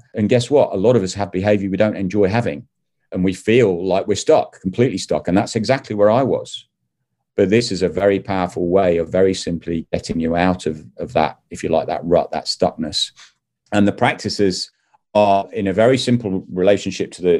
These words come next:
the, the exercise we just did, "I am peaceful." You'd basically write that down,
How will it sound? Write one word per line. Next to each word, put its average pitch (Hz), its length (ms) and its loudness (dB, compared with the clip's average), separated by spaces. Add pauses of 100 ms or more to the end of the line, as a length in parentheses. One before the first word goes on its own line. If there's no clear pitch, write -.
the, 90 240 -2
the 87 140 0
exercise 90 400 0
we 87 60 -10
just 85 180 -6
did, 104 140 4
"I 90 140 2
am 82 140 -2
peaceful." 98 540 -2 (280)
You'd 120 140 -2
basically 131 300 2
write 110 260 2
that 117 160 -4
down, 95 460 0